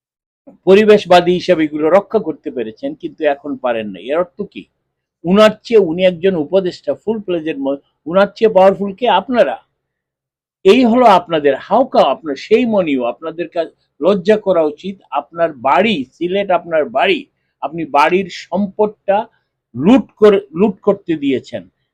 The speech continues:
তাই আমি সিলেটের প্রত্যেকটি, যদিও ইলেকশন হয়, যদিও ইলেকশন, নির্বাচন, আপনারা চান না নির্বাচনে আপনারা কিছু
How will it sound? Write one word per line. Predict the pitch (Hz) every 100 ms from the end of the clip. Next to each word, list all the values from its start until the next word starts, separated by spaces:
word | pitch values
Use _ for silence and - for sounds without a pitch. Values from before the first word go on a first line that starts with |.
| -
তাই | 160
আমি | 160 175 185
সিলেটের | - 190 185 170 175
প্রত্যেকটি, | - 220 220 - 262 -
যদিও | 143 151 156 202 226 175
ইলেকশন | 151 160 - 156 143
হয়, | 139
যদিও | 120 139 190 180
ইলেকশন, | 156 151 151 151 _ _ -
নির্বাচন, | 156 151 165 - 156
আপনারা | 120 143 160 165
চান | 160 190 190
না | 151
নির্বাচনে | 139 139 143 147 170 170
আপনারা | 165 139 143 151
কিছু | 151 127 _